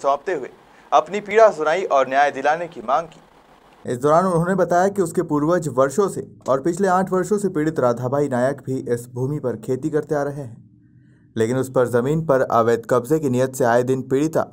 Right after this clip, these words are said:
और उसके परिवार पर हमला और गुंडों द्वारा धमकाने का कार्य किया जा रहा है।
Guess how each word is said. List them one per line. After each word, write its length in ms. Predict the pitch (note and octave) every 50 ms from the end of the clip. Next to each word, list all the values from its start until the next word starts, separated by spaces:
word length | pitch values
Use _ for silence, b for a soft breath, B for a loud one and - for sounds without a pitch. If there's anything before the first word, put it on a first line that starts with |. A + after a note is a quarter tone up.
| _ b b b b b b
और 120 | C3+ D3+
उसके 200 | F3 F3 E3 -
परिवार 420 | G3+ G3 F3+ F3+ F3 F#3 F3 G#3 G3+
पर 220 | G3+ F#3+ D#3+ C#3+
हमला 340 | A#2 C#3 D3 E3 E3+ E3 E3
और 340 | D#3 - - - C3+ C3 B2+
गुंडों 320 | A#2+ B2+ C3+ D3 E3 D#3+
द्वारा 200 | C3+ C3 C3 C#3
धमकाने 480 | C3 A2 A#2+ B2 A#2+ C3+ C#3 D3 D3+ D3
का 120 | C#3 A#2+
कार्य 300 | G#2+ - C3 C3+ C#3 D3+
किया 160 | D3 - D#3
जा 120 | D3 C#3+ D3
रहा 200 | C#3+ C#3+ D3 C#3+
है। 280 | B2 A2 - - -